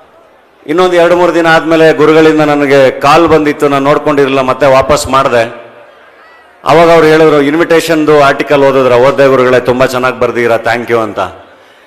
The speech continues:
"ಇಲ್ಲ, ಅದ್ರಲ್ಲಿ ಒಂದು ಸಣ್ಣ ತಪ್ಪು ಮಾಡಿದ್ದೀರಾ ನೀವು, ಅದ್ರಲ್ಲಿ ತಂದೆ ತಾಯಿ ಹೆಸರು ಇರ್ಬೇಕಲ್ವಾ, ನೀವು ಅದನ್ನ ಮೆನ್ಷನ್ ಮಾಡಿಲ್ಲ"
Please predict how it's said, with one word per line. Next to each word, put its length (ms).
"ಇಲ್ಲ, 160
ಅದ್ರಲ್ಲಿ 300
ಒಂದು 160
ಸಣ್ಣ 300
ತಪ್ಪು 360
ಮಾಡಿದ್ದೀರಾ 440
ನೀವು, 600
ಅದ್ರಲ್ಲಿ 320
ತಂದೆ 300
ತಾಯಿ 300
ಹೆಸರು 240
ಇರ್ಬೇಕಲ್ವಾ, 480
ನೀವು 180
ಅದನ್ನ 220
ಮೆನ್ಷನ್ 480
ಮಾಡಿಲ್ಲ" 380